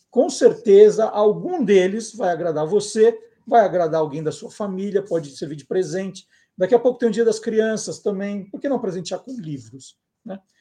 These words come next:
Aliás, eu só presenteio com livros, e não necessariamente só os meus, né? Eu gosto de dar livros pras pessoas, e olha, fica a dica: as pessoas amam receber livros. Aí você vai me perguntar agora: onde encontrar esses livros, Marcelo?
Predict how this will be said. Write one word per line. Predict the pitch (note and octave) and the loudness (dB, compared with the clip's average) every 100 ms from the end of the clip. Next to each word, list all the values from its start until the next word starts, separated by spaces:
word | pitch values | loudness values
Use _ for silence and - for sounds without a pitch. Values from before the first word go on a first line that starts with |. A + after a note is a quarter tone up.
| _ - | _ -8
Aliás, | G#3+ E3+ G#3 G3+ | 0 2 2 -2
eu | |
só | - - | -4 -6
presenteio | - A#3 G#3+ - G#3 G#3 | -6 -6 -6 -6 -8 -8
com | C#4 | -10
livros, | E3+ C#3 B2 | -8 -10 -10
e | C3 | -10
não | D3+ | -8
necessariamente | A3+ G#3+ A3 G3+ E3 F#3+ - _ _ _ _ | -8 -8 -4 -4 -4 -8 -12 _ _ _ _
só | - F#3 | -6 -2
os | A3+ G3+ | -2 -2
meus, | G3+ D3 A#2+ | -2 -2 -4
né? | C3 | -8
Eu | C#3+ | -6
gosto | C#3+ C#3+ C#3+ | -6 -8 -10
de | D#3 | -8
dar | E3 | -6
livros | D#3+ D3 D3+ D#3 | -6 -8 -10 -14
pras | - D3+ | -14 -12
pessoas, | - - - E3 G#3 - _ _ _ _ _ - | -10 -10 -4 -2 -2 -6 _ _ _ _ _ -12
e | A3 | -6
olha, | A3 C3 A2+ _ | -4 -6 -8 _
fica | - - | -6 -4
a | |
dica: | E3+ F#3+ G3 | -4 -8 -10
as | D#3+ | -14
pessoas | G#3+ - A3 - | -12 -8 -8 -2
amam | C4 A#3+ E3+ C3+ | 4 4 4 -6
receber | B2 D3 E3+ C3 | -8 -10 -10 -8
livros. | D3+ A#2+ A#2 A#2+ - _ _ _ - | -8 -10 -14 -18 -20 _ _ _ 0
Aí | G3+ C#4 C4+ - | 4 4 2 -4
você | - G#3 A#3 | -8 -4 0
vai | G#3+ | 0
me | G#3+ G#3+ | 0 2
perguntar | A#3 G#3 G3 D#3+ F3+ | 2 2 -2 0 0
agora: | D3+ C#3+ A#3+ | 0 0 2
onde | F4 C4+ B3+ | 0 -4 -6
encontrar | C4 A3+ A3 A3 A3 | -4 -6 -6 -8 -10
esses | A3+ G#3+ F#3 | -10 -10 -6
livros, | G#3 B3 A3+ F#3 F3+ | -4 -2 -4 -4 -6
Marcelo? | F3+ F3 - G3 F3+ D3+ | -6 -6 -2 4 4 2